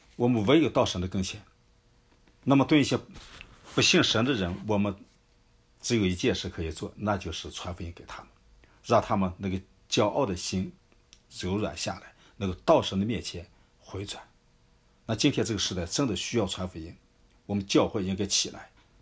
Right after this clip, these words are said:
但是现在教会基本上是很少有这样的教会，真，真的一门心思去传福音的，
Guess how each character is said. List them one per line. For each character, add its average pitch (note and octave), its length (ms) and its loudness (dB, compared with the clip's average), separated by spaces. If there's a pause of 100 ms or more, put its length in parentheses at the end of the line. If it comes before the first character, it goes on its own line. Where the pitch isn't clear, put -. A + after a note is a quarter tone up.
(140)
但 - 100 0
是 F#2+ 100 -6
现 F#2+ 220 -2
在 F2 180 -6 (880)
教 A2 200 4
会 F#2+ 300 2
基 - 260 -2
本 G2 120 -2
上 E2+ 220 -2
是 D#2+ 160 -8
很 G2 320 -2
少 D#2 320 -4
有 F2+ 160 -4
这 G2 160 -2
样 E2+ 80 0
的 D#2 60 -8
教 E2+ 120 -6
会， - 80 -8
真， F2+ 220 -6
真 G#2+ 160 -2
的 F2 100 -4 (920)
一 B2 100 2
门 G2 120 2
心 F#2 200 -2
思 F#2 160 -6
去 - 160 -6
传 F#2 180 -10
福 F2+ 120 -14
音 F#2 160 -16
的， - 60 -20